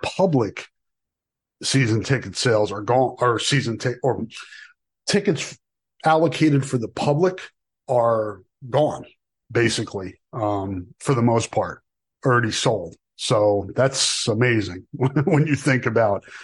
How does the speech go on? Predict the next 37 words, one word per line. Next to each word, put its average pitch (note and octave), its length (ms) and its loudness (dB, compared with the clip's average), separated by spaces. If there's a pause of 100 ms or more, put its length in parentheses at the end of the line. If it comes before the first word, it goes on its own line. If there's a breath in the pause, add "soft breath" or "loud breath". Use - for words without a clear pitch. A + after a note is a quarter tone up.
(240 loud breath)
um, F#2+ 480 -2 (520)
I A2+ 140 2
first B2 300 -2
started G#2+ 340 0
covering A2 420 0
Iowa G#2+ 200 2
women's G#2 300 0
basketball G#2+ 600 0
in G2+ 100 -4
nine-, A2+ 340 0
nineteen A#2+ 380 0
ninety-seven A2+ 600 0
ninety-eight A2 680 0
season. G#2+ 500 -2 (720 loud breath)
And A2 160 0
man, A#2 200 4
thinking C#3 340 0
about A2+ 480 0
that A2+ 240 0
thing, A#2 480 0
you A#2 120 2
know, F#2+ 160 0
being G#2+ 280 0
sold A#2 380 2
out A#2 200 2
for A2+ 120 -4
women's G#2+ 340 -2
basketball, G#2 600 0
I A2+ 100 0
couldn't C3+ 360 0
even A2 160 2
imagine G2+ 520 -2
then E2+ 240 -10 (120)
when G#2 180 0
I G2+ 100 0
saw G#2 280 0
those, G2+ 420 -2